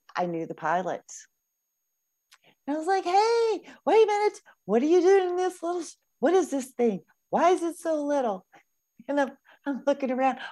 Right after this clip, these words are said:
"Where is everybody? Where's all the equipment? Wait a minute. Why are you here? What am I doing? Oh my gosh, why can't I see the ground? I can see everything." And I'm looking all around,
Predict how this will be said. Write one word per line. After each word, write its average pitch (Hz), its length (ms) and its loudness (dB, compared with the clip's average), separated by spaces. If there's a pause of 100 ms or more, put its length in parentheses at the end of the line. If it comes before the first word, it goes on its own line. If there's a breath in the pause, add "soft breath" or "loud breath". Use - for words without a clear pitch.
(100 loud breath)
"Where 269 160 4
is 269 180 4
everybody? 247 720 -2 (400)
Where's 285 220 0
all 359 120 4
the 359 100 -2
equipment? 311 600 -4 (260)
Wait 226 160 2
a 233 60 0
minute. 208 360 -4 (380)
Why 202 120 -2
are 269 80 2
you 294 200 -2
here? 240 480 -2 (160)
What 240 140 -4
am 277 100 0
I 277 120 -2
doing? 220 540 0 (380 loud breath)
Oh 311 140 6
my 359 200 8
gosh, 311 460 4
why 226 260 4
can't 403 200 -2
I 415 160 2
see 403 280 -2
the 392 60 0
ground? 415 460 0 (220 loud breath)
I 392 80 -4
can 415 140 2 (140)
see 427 240 4
everything." 403 380 0
And 220 100 -4
I'm 202 140 -6
looking 202 360 -6
all 220 160 -8
around, 254 440 -4